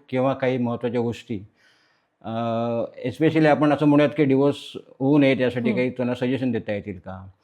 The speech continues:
Speaker 1: किंवा झालेले डिव्होर्स आहेत, त्या लोकांनी आता पुढचं आयुष्य कसं काढूयात?
Speaker 2: हम्म.
Speaker 1: बरोबर आहे, असे काही काही छोटे छोटे प्रश्न प्रेक्षकांच्या मनात असणार आहेत आणि
Speaker 2: बरोबर.
Speaker 1: त्यासाठीच ही गोष्ट ते आवर्जून बघतील अशी मला खात्री आहे.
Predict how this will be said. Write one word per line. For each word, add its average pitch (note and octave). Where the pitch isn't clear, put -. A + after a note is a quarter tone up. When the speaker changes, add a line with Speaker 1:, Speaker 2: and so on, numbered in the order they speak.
Speaker 1:
किंवा B2
झालेले A#2+
डिव्होर्स C3+
आहेत, B2
त्या C3
लोकांनी B2+
आता C3
पुढचं C3
आयुष्य B2+
कसं C3
काढूयात? G2
Speaker 2:
हम्म. F#3
Speaker 1:
बरोबर D3
आहे, A#2+
असे A#2+
काही D#3+
काही F3
छोटे D#3
छोटे D#3+
प्रश्न D3+
प्रेक्षकांच्या C#3
मनात C#3
असणार B2+
आहेत G#2+
आणि B2
Speaker 2:
बरोबर. C3+
Speaker 1:
त्यासाठीच C#3+
ही D3
गोष्ट C3+
ते C3
आवर्जून A#2+
बघतील A#2+
अशी F2+
मला A2+
खात्री A2
आहे. F#2+